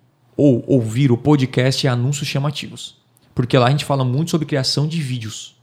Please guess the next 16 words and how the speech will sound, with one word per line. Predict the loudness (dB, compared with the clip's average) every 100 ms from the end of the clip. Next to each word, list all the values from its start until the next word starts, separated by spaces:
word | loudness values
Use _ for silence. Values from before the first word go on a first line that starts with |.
| _ _ _
Então, | -6 -2
assim, | -2 -2
é |
importante | -2 -2 -2 -4 -4
o |
cara | -8 -8 -12 _ _ _ _ _ _ -6
entender | 0 2 2 0
que | -2 -4
tem | -4
que | 0
colocar | 0 0
um | -2
vídeo | -2 -2
bom | -4
pra | -2
anunciar. | -2 -2 -4 -6 _